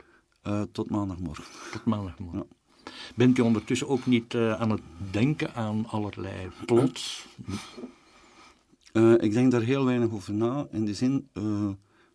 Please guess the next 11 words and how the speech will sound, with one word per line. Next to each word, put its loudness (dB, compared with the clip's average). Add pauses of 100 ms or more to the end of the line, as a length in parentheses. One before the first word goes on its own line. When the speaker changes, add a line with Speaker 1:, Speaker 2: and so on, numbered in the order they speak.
Speaker 1:
dat -6
zit -2
ergens -2
in 2
mijn 2
achterhoofd, -8
denk -6
ik. -14
Je -8
bent 0
daar -2